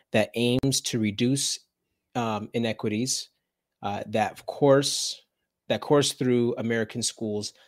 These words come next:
by infusing hundreds of billions of dollars into virtually every level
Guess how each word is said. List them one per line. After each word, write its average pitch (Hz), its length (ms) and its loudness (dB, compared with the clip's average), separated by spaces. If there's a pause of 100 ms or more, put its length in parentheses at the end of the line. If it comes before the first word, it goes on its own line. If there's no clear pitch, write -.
by 107 140 2
infusing 117 520 -2
hundreds 127 420 0
of 101 140 -8
billions 110 380 -2
of 92 80 -10
dollars 92 500 -4 (300)
into 104 200 -6
virtually 104 520 -4
every 110 240 -4
level 101 400 -4